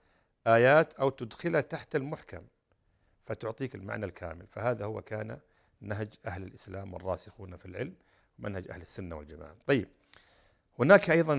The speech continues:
ذكرت في السورة وسائل لتحقيق الثبات على دين الله حتى الممات، منها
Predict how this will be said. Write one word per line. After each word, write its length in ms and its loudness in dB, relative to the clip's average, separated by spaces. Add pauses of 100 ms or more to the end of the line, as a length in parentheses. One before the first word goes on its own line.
ذكرت 260 -2
في 80 -16
السورة 420 4
وسائل 560 6 (1040)
لتحقيق 600 -4
الثبات 640 4
على 220 0
دين 260 -2
الله 200 -2
حتى 300 -10
الممات، 520 -12
منها 400 -2